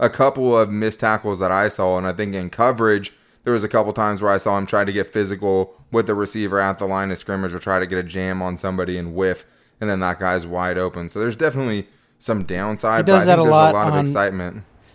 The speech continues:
Speaker 2: He does that a lot on receivers about ready to catch the ball as well. He always tries to dive at someone that's just now catching the ball, and there's been a few times where he should have missed, but he just barely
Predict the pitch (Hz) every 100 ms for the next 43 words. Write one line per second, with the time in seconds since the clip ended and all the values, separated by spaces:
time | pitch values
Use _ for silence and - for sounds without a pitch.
0 | _ 190 240 247 190 185 180 156 - 170
1 | 165 156 143 151 151 139 160 151 - 143
2 | 139 143 135 123 120 127 127 131 139 135
3 | - 147 135 131 123 113 _ _ _ -
4 | 139 143 143 147 143 143 - 147 139 131
5 | - 147 135 151 135 - 151 143 147 139
6 | 131 139 139 139 131 139 135 143 139 151
7 | 147 - 143 135 135 123 143 - - 151
8 | 127 131 143 156 - 131 139 139 151 123
9 | 139 143 139 135 127